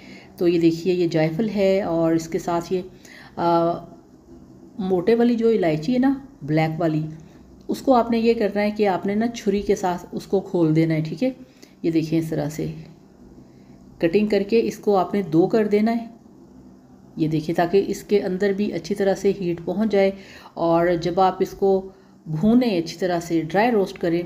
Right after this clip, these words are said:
तो ये अंदर तक रोस्ट हो जाए। ये देखें, तो सभी इलायचियों को आपने इस तरह से काट लेना है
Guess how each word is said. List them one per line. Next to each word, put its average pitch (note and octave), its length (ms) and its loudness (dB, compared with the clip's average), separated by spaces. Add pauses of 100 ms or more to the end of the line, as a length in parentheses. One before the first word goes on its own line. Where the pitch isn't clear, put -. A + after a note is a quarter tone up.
(160)
तो - 160 -4
ये F#3 120 0
अंदर F3+ 280 -4
तक F3+ 180 -4
रोस्ट D#3 280 -2
हो D#3 100 2
जाए। C3 260 -4
ये D#3 160 -2
देखें, C3+ 300 -6 (2500)
तो E3 120 -8
सभी F#3+ 240 0
इलायचियों G#3+ 440 0
को G#3 100 0
आपने G3 240 -2
इस F#3+ 160 -8
तरह G3+ 140 -2
से G3+ 140 -4
काट D#3 300 -2
लेना A#3 180 2
है A#3+ 160 0